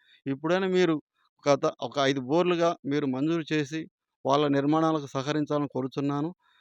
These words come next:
మరి కాలనీ, మరి చెన్నాడపల్ల కాలనీ నుంచి కాలనీ వరకు మధ్యలో వీధి లైట్లు కూడా ఏర్పాటు చేయాలని కోరుకుంటున్నాను.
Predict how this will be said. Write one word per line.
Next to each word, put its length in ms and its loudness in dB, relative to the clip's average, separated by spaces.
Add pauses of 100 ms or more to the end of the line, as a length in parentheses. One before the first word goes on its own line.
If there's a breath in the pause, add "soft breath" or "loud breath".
(160 soft breath)
మరి 160 2
కాలనీ, 520 2
మరి 280 -2
చెన్నాడపల్ల 920 0 (480)
కాలనీ 380 2
నుంచి 340 -2
కాలనీ 360 0
వరకు 460 0 (380 soft breath)
మధ్యలో 340 0
వీధి 240 2
లైట్లు 340 -2
కూడా 180 0
ఏర్పాటు 400 0
చేయాలని 200 -4
కోరుకుంటున్నాను. 840 -4